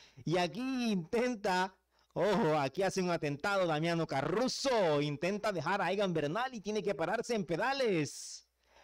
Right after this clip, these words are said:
Pero ahí ya Daniel Felipe Martínez logra calmar esas aguas, le llega a Damiano Caruso. Bueno, aquí también vemos que se ha unido otro corredor, otro ciclista del Movistar. Se trata de Pedrero. Este lo habían dejado,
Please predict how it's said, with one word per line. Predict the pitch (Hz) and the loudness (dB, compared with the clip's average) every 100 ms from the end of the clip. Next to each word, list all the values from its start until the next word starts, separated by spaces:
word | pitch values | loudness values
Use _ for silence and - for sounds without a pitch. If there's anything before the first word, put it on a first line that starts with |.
| _ | _
Pero | - 226 | -4 0
ahí | 185 175 202 | 2 2 2
ya | 185 175 196 170 | 2 2 2 2
Daniel | 151 151 | 0 -2
Felipe | 143 151 165 | 0 -2 0
Martínez | 156 - - 233 214 - | -2 -2 -4 -2 -2 -2
logra | 190 156 185 202 185 | 0 2 2 2 0
calmar | 143 135 160 180 | -2 -2 0 -2
esas | 156 156 | -2 -2
aguas, | 226 240 240 208 151 131 - - - | 0 2 2 2 2 0 -4 -10 -4
le | 139 139 | -2 0
llega | 135 214 190 165 160 | 2 2 2 0 0
a | 147 139 | -2 -4
Damiano | 135 165 165 | -2 0 0
Caruso. | 143 131 220 - 180 190 196 _ _ _ _ _ _ - _ | -2 -2 -2 0 0 0 -2 _ _ _ _ _ _ -20 _
Bueno, | 156 220 | -2 0
aquí | 190 226 | 0 -2
también | 220 226 | 0 0
vemos | 220 240 202 - - - | 2 2 2 0 -6 -4
que | 170 | -4
se | - 190 | 0 0
ha | |
unido | 220 233 220 220 - | 0 2 0 -2 0
otro | 220 233 220 214 | 0 2 0 0
corredor, | 190 160 190 175 | 0 2 2 2
otro | 156 170 | 2 0
ciclista | - 147 208 - 135 | -2 -2 -2 -2 0
del | 165 214 | 0 0
Movistar. | 185 170 143 - 233 202 | 2 2 0 -2 -4 -4
Se | - | -4
trata | 147 175 175 | -2 -2 0
de | 147 196 | 0 0
Pedrero. | 160 151 220 196 123 - _ - | 0 0 2 2 -2 -4 _ -8
Este | 139 220 | -4 0
lo | 208 | 0
habían | 147 190 247 214 | 0 0 -2 -2
dejado, | 147 120 190 135 135 | -2 -2 -2 0 -2